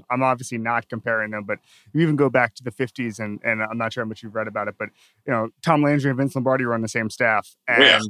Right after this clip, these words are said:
Speaker 1: and in, in New York, and, uh, the head coach there was famous for just reading the newspaper while the other guys did the work. They let,
Speaker 2: Yes.
Speaker 1: they let Lombardi and Landry leave, uh, the building, and mistakes were made. Uh, and obviously, neither,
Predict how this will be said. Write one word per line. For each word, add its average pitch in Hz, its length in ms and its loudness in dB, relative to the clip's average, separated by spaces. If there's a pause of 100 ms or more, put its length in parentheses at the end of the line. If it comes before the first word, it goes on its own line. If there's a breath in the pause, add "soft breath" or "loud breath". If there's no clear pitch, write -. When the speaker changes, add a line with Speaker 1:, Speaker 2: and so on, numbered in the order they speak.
(160)
Speaker 1:
and 117 160 -4
in, 123 120 -4
in 131 140 2
New 127 100 2
York, 131 340 4 (100)
and, 117 400 0
uh, 110 440 2
the 127 100 -2
head 135 180 0
coach 139 260 -2
there 127 160 2
was 120 140 -2
famous 123 260 -2
for 131 80 -6
just 123 140 -6
reading 131 220 -2
the 117 60 -4
newspaper 120 480 -2
while 113 140 0
the 117 80 0
other 117 140 -2
guys 113 240 0
did 113 160 -8
the 117 60 -4
work. 185 260 2 (240 soft breath)
They 139 80 0
let, 151 140 6
Speaker 2:
Yes. - 180 4
Speaker 1:
they 156 100 6
let 160 160 4
Lombardi 151 400 4
and 143 100 2
Landry 139 520 2
leave, 147 480 2
uh, 135 240 6
the 123 100 -4
building, 165 500 4
and 127 340 0 (100)
mistakes 143 320 2
were 127 80 0
made. 104 220 -2 (120)
Uh, 135 300 6
and 151 160 2
obviously, 135 480 0 (100)
neither, 139 340 2